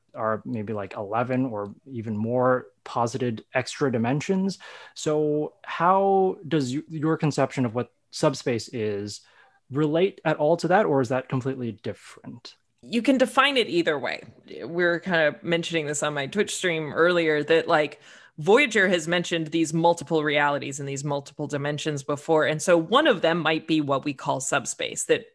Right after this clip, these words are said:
Speaker 2: you know, the Star Trek Federation technology has found a way to understand and tap into, maybe through finding dilithium or whatever, that there's, like,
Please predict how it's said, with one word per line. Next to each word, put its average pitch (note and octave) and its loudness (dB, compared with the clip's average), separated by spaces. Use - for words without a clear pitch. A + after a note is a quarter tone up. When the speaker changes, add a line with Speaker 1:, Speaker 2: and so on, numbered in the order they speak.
Speaker 2:
you E3+ -2
know, C#3+ 2
the D3 -2
Star G3 4
Trek F#3 0
Federation F3 2
technology D#3 0
has C#3+ -6
found E3+ 2
a D#3+ 4
way D3 2
to C3+ -4
understand G3+ 2
and D#3+ -2
tap E3+ 0
into, D#3+ -2
maybe D#3 0
through E3+ 0
finding D#3+ -2
dilithium C#3+ -4
or C3 -6
whatever, C#3 0
that C#3 -4
there's, D#3 2
like, E3 2